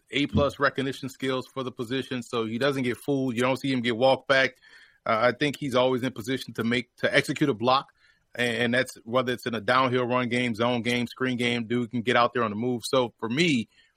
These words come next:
you know, when you're able to do all those things very well at that position, it's, I love centers that can get out there on the move because it just opens up your offense a little bit more. So it kinda reminds me of those forty-niner teams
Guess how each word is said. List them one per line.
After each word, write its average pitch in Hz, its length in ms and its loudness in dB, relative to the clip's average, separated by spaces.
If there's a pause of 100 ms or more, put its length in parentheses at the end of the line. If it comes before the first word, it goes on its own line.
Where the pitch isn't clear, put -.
(220)
you 143 140 2
know, 127 140 4
when 127 160 0
you're 147 120 4
able 151 240 2
to 131 80 0
do 107 60 4
all 135 240 6
those 143 220 4
things 135 380 -2
very 127 400 4
well 113 580 4 (220)
at 123 200 -2
that 135 220 2
position, 151 600 -4
it's, - 160 -12
I 170 120 2
love 156 300 4
centers 139 240 -2
that 123 120 0
can 123 100 -8
get 127 140 2
out 123 160 0
there 123 120 -2
on 120 60 -2
the 110 60 -8
move 127 240 -4
because 120 220 -6
it 113 60 -10
just 113 200 -10
opens 123 320 -6
up 120 180 0 (360)
your 127 140 4
offense 131 320 2
a - 40 -2
little 123 160 0
bit 117 80 -4
more. 131 160 0
So 120 100 -8
it 123 60 -8
kinda 160 160 4
reminds 123 400 2
me 127 60 -2
of 117 60 -2
those 120 200 -2 (140)
forty-niner 123 380 0
teams 120 360 -4